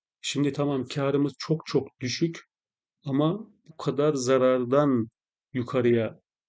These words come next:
pozitife, artıya çıkabilmişiz. İşte bu aslında olumlu bir gelişme. Ama genel yapı itibariyle hani çok çok olumlu bir gelişme değil. Bugün elbette grafiğimizi yukarıya taşıyabilir.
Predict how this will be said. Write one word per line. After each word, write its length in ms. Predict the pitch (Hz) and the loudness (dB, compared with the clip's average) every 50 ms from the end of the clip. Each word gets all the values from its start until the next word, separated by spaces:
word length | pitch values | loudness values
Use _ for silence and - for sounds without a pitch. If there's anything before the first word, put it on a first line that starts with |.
| _ _ | _ _
pozitife, 600 | _ - 147 139 123 120 - 123 98 - 127 117 117 | _ 0 2 2 2 0 -6 -8 -6 -4 -2 -2 -2
artıya 640 | 175 156 139 131 127 - - - 135 131 123 120 - _ | -2 -2 -2 -2 -2 -2 -4 2 2 2 2 2 -4 _
çıkabilmişiz. 920 | - - - - 135 117 117 131 139 147 139 139 - 151 156 156 - _ _ _ _ _ _ _ _ | -14 -10 -2 0 0 2 2 2 2 2 0 0 0 -2 -2 -4 -6 _ _ _ _ _ _ _ _
İşte 320 | - - - 151 135 131 135 | -10 -2 2 2 2 2 4
bu 320 | 156 160 170 - - - - | 2 2 2 0 -6 -12 -8
aslında 440 | 156 139 - - 143 127 127 143 - | -6 -6 -4 -2 0 0 0 0 0
olumlu 420 | 160 151 131 135 135 139 139 131 | 0 0 2 2 0 0 0 2
bir 120 | 117 117 107 | 0 0 0
gelişme. 600 | 107 120 127 131 139 139 - - 143 139 160 160 _ _ _ _ _ _ _ _ _ _ _ _ _ _ _ _ _ - | 2 0 0 0 0 -2 -4 -4 -2 -4 -4 -6 _ _ _ _ _ _ _ _ _ _ _ _ _ _ _ _ _ -2
Ama 400 | 175 175 196 196 151 - - _ _ _ | -2 2 2 2 0 0 -6 _ _ _
genel 340 | - 139 135 131 156 180 190 | -4 -2 0 2 2 2 4
yapı 320 | 180 156 151 139 - - 196 | 6 6 4 4 2 -2 0
itibariyle 1000 | - 160 147 139 - - 151 123 131 131 131 131 135 139 139 135 123 113 107 110 _ _ _ | 2 2 2 2 2 -2 -2 0 2 0 2 2 0 0 0 2 2 0 0 -2 _ _ _
hani 260 | - 143 135 135 135 | -8 -4 -4 -4 -4
çok 260 | 131 - 196 170 - - | -4 -4 -4 -6 -4 -2
çok 240 | - 147 131 - | -2 -2 -2 0
olumlu 340 | 135 127 127 123 123 123 117 | 0 0 0 2 0 0 0
bir 80 | 117 113 | -2 0
gelişme 500 | 123 120 117 113 - - - 120 113 113 | 0 0 0 0 -4 -2 -2 -2 -2 0
değil. 220 | 127 139 160 165 - _ _ - _ _ _ _ - | 0 -2 -2 -2 -6 _ _ -20 _ _ _ _ -4
Bugün 260 | 135 135 156 156 160 | 2 4 4 4 4
elbette 500 | - 165 165 160 156 147 - - - 135 | 4 4 4 6 4 4 2 0 -2 -2
grafiğimizi 680 | 135 147 135 139 135 135 - 139 135 135 127 123 135 | 0 2 0 0 0 0 0 0 0 0 0 -2 -2
yukarıya 480 | 131 131 123 123 135 131 120 123 123 117 | -2 -2 -2 0 0 0 2 2 0 0
taşıyabilir. 640 | - 123 113 - - 139 135 131 131 131 135 139 | -2 -4 -4 -2 0 2 2 2 2 2 0 -2